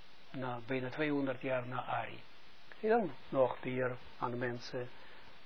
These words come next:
ge-, gedetailleerdere dingen. Ja, misschien. En ook dat werd begraven. Ja.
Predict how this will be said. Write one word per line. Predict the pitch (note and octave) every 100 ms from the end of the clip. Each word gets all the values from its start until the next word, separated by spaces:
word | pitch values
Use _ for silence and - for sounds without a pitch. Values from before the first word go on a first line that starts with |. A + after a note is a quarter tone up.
| - - -
ge-, | - F3+ -
gedetailleerdere | - F3 F3+ D#3 D3+ D#3 D3 B2+ B2+ B2
dingen. | A#2 A#2 A#2 - - -
Ja, | E3 - -
misschien. | - - - - - - - - - - - - - - -
En | - F#3
ook | G3+
dat | G3+ G3
werd | F3 E3
begraven. | D3 - D3+ B2+ - D3+ - - - - - - - - - - - - - - - - - - - - -
Ja. | E3